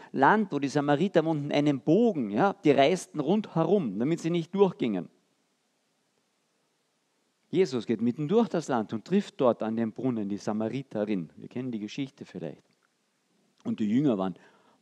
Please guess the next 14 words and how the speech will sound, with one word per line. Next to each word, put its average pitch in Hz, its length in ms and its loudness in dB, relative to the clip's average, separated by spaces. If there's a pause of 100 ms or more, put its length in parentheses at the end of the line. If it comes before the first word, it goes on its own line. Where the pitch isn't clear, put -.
(220)
äußerst 123 440 0
erstaunt. - 500 -16 (4000)
Aber 165 300 6
dann 208 320 4
noch 214 200 4
zu 190 140 -2
sagen, 185 380 2
dieser 185 260 2
Samariter, 165 720 4
dieser 165 380 -2
Abschaum, 196 560 2 (480)
der 220 320 8 (300)
kümmert 254 520 6
sich 214 420 2